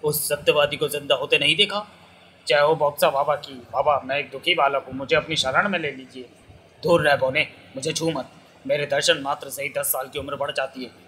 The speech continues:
तेरी उम्र भी दस साल बढ़ गई। भाग जा यहाँ से। मैं ऐसे जाने वाला नहीं बाबा, चाहे मुझे कई जन्मों तक तपस्या क्यों ना करनी पड़े,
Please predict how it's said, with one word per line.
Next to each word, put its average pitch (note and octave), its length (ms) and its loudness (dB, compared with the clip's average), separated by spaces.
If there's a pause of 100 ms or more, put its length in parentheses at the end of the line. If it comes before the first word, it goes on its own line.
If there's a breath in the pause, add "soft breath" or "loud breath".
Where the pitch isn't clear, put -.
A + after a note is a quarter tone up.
(180)
तेरी D3+ 220 4
उम्र D3+ 200 -4
भी C#3+ 100 -6
दस D3 160 2
साल C#3 180 2
बढ़ C3 160 -6
गई। B2+ 120 -6 (400)
भाग D#3 160 2
जा D#3+ 120 4
यहाँ D3 160 0
से। - 140 -8 (1000)
मैं C#3 140 -2
ऐसे D#3+ 260 2
जाने D3+ 240 0
वाला D3+ 240 2
नहीं D#3 140 -2
बाबा, E3+ 320 0 (180)
चाहे C#3 180 4
मुझे D3+ 200 -2
कई D3+ 160 -2
जन्मों D3+ 300 -6
तक D3+ 200 -4
तपस्या D3+ 300 0
क्यों C#3 140 -4
ना F3 100 0
करनी F#3 220 0
पड़े, E3 200 2